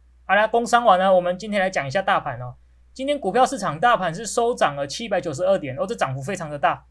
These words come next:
那外资呢？诶，猜一下，外资今天买多少？外资今天买超了两百二十亿。那这是，这是很有趣。昨天收跌四百七十三点，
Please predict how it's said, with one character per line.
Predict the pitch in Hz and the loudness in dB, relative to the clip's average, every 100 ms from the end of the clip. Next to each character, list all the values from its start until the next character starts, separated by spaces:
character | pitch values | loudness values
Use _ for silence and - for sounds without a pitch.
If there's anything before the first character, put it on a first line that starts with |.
| _ _ | _ _
那 | 240 233 | -2 0
外 | 262 262 | 6 6
资 | 226 220 247 | 6 -4 0
呢？ | 226 208 208 | 2 2 0
诶， | 185 226 - - | -4 -4 -12 -10
猜 | - 185 | -6 -4
一 | |
下， | 175 180 170 | -2 -4 -2
外 | 214 | -4
资 | 185 196 | -2 -8
今 | 196 190 | -10 -6
天 | 196 | -4
买 | 165 | -4
多 | 143 | -4
少？ | 160 131 120 _ _ _ _ _ _ _ - | -6 -6 -6 _ _ _ _ _ _ _ -16
外 | - 202 | 2 4
资 | 208 | 4
今 | 214 | -6
天 | 214 | -2
买 | 208 139 | 0 0
超 | 135 190 | 2 4
了 | 175 | 4
两 | 151 175 | 2 0
百 | 156 | 0
二 | 170 | 0
十 | 170 165 | -2 -4
亿。 | 156 147 - _ _ | -12 -12 -18 _ _
那 | 214 | -6
这 | 220 | -4
是， | 220 247 240 | -2 -4 -2
这 | 233 226 | -2 -2
是 | - 226 | 2 2
很 | 196 | 2
有 | 202 | 0
趣。 | 151 202 151 - _ _ _ | -4 -4 -6 -10 _ _ _
昨 | - 214 | -4 -4
天 | 196 240 | -2 -4
收 | 247 233 233 | 0 0 0
跌 | 202 175 | -2 -6
四 | 180 240 | -6 -4
百 | 175 | -4
七 | 139 196 | -4 -10
十 | |
三 | 160 180 185 | -4 -4 -2
点， | 156 120 | -8 -10